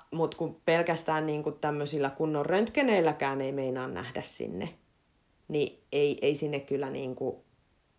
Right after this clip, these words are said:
ihminenkään näe. Se voi vaan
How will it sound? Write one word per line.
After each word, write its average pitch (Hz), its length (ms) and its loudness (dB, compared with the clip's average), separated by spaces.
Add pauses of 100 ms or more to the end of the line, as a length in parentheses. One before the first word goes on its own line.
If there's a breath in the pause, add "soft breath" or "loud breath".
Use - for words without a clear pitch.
(440)
ihminenkään 131 880 -2 (320)
näe. 127 360 -6 (300)
Se 139 200 -4
voi 135 280 2
vaan 131 340 -2